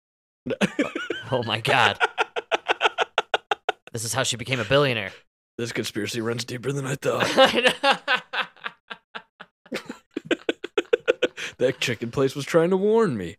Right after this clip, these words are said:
Speaker 2: Yeah.
Speaker 1: Watch out for the sandwich.
Speaker 2: The sandwich, <laughs> man.
Speaker 1: <laughs>
Speaker 2: I'm pretty sure Taylor's a witch and or the clone of that Zena LaVey, uh, chick who was the daughter of the Satanist.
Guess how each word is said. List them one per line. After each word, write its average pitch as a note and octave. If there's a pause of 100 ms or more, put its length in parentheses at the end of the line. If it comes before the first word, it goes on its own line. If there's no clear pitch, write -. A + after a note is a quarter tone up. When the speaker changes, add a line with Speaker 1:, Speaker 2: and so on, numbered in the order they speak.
(120)
Speaker 2:
Yeah. F#3
Speaker 1:
Watch B2
out G2+
for A3
the A3+
sandwich. A3+
Speaker 2:
The B2
sandwich, C#3+
<laughs> -
man. - (520)
Speaker 1:
<laughs> A#3+ (880)
Speaker 2:
I'm A#2+
pretty C#3
sure D3+
Taylor's D#3
a E3
witch D3+ (220)
and D#3
or C3+
the A#2
clone C3+
of G#2
that A2
Zena A#2+
LaVey, A2+ (460)
uh, F#2+
chick G2
who A2+
was G#2
the G2
daughter A2+
of G#2
the F#2+
Satanist. F#2+